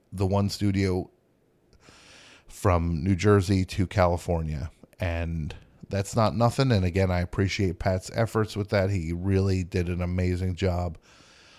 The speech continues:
Um, okay, so look, we'll figure out what next week's best show looks like. In the meantime, please enjoy my conversation with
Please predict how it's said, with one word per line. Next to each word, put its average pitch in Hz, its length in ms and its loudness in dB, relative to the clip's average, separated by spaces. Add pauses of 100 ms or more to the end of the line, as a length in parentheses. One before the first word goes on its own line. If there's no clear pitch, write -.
(240)
Um, 107 460 2 (1500)
okay, 196 320 0 (180)
so 165 200 0
look, 175 360 -2 (580)
we'll 139 200 -2
figure 165 280 2
out 160 80 6
what 156 160 2
next 156 280 -2
week's 147 180 -2
best 147 200 2
show 139 180 2
looks 139 280 -2
like. 131 300 -2 (560)
In 131 160 2
the 120 40 4
meantime, 113 800 2 (600)
please 139 340 0
enjoy 127 380 2
my 107 220 2
conversation 113 920 -4 (840)
with 82 440 -4